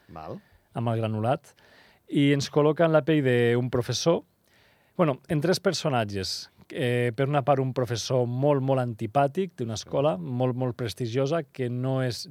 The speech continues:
Speaker 2: gens estimat ni per als seus alumnes ni per la resta del claustre de professors.
Speaker 1: Sí, un tio complicat.
Speaker 2: Molt complicat.
Speaker 1: Tio complicat.
Speaker 2: Molt complicat.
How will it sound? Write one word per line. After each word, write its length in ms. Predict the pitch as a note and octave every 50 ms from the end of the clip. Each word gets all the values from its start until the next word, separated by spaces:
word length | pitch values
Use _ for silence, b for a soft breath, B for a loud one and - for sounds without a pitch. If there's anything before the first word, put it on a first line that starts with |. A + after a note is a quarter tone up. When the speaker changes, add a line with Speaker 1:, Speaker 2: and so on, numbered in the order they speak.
| C3 A2+
Speaker 2:
gens 280 | A2+ C3+ C#3 B2+ C3
estimat 400 | B2+ G#2+ - - B2+ A#2+ A#2+ A#2
ni 160 | A2+ A2+ A2+
per 140 | G2+ A#2+ A#2
als 160 | A#2+ A#2 A2
seus 160 | - D#3 C#3+ B2+
alumnes 400 | C#3 C3 B2+ B2 A#2+ A#2+ A2+ G2
ni 120 | A2+ A#2 G#2+
per 140 | - A2+ G#2
la 100 | A2 G2+
resta 260 | G#2 G#2+ - - G#2+
del 140 | G#2 G2+ G2
claustre 420 | - A#2+ A2+ G#2+ F#2 - - G#2+
de 100 | G2+ G2+
professors. 520 | G2 G#2+ G2 G#2+ G#2 - D#3+ D#3+ D#3+ - - _
Speaker 1:
Sí, 80 | _ A#2 G2
un 200 | F2 F2+ F#2 F2+ -
tio 560 | A#2 A2+ A2+ A#2 A#2 A#2 A2+ A2+ A2 A2 G#2+
complicat. 540 | - B2+ B2 - D#3 - C3 - - _ _ -
Speaker 2:
Molt 280 | - D3 C#3+ D3 C3
complicat. 480 | C3 B2+ A#2 G#2 A2 F#2 F#2+ F2+ E2 - - -
Speaker 1:
Tio 80 | G#2+ F2+
complicat. 320 | F#2 F#2 D#2+ D2 - - - _ _
Speaker 2:
Molt 160 | A2+ A2 G2+
complicat. 420 | A2 G#2 F#2+ G2 F2+ - E2+ F2+